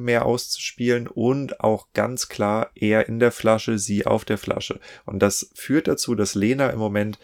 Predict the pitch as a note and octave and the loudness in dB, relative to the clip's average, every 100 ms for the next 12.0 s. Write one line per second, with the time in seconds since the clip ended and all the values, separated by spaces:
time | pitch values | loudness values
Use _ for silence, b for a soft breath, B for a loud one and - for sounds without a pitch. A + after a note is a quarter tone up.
0 | b _ G2+ - - F#2 F#2 G#2+ B2 A2+ | b _ -4 -4 0 0 4 4 4 0
1 | G2 G2+ - A2 A#2 A#2 - G2+ G#2+ A2+ | -2 -6 -2 0 0 -2 2 2 6 4
2 | A2 G2+ G2 G2+ G2 F#2+ - - - G#2+ | 4 0 -2 0 2 0 -2 -10 -2 2
3 | A#2+ G2+ - - - F#2+ F#2+ - B - | 2 2 -2 -4 -6 -6 -8 -10 B -8
4 | G#2 F#2+ - B2 - - G2 G2+ G#2 G2 | -6 -4 -2 -2 0 -2 2 2 2 0
5 | F#2+ G2 G#2+ G2+ - G2+ F#2+ F#2+ G2+ G#2 | 0 0 0 0 -2 0 0 2 2 4
6 | F#2+ F#2+ G#2 F#2+ G2 G2+ - G2+ F#2+ C3+ | 2 2 2 0 0 -6 -2 -2 0 0
7 | B2 A2 G#2 G#2 G2+ G2 - - F#2+ F#2+ | 4 2 2 0 0 -4 -6 -8 -6 0
8 | G#2 G#2+ - B B G#2+ G2+ G#2+ D3 A2 | 0 0 -4 B B 0 4 4 4 4
9 | C3 A#2+ F#2+ F2+ - F2 E2+ F2+ F#2 G2 | 6 4 4 0 -4 -6 -6 -2 2 2
10 | A2 G2 - G#2 F#2+ F2 G2+ G2 - F#2+ | 2 0 -2 -2 0 2 2 0 0 0
11 | G#2 G2 F2 E2+ E2+ F2 F2 F2+ F#2 | 0 -2 -4 -4 -8 -8 -8 -4 -2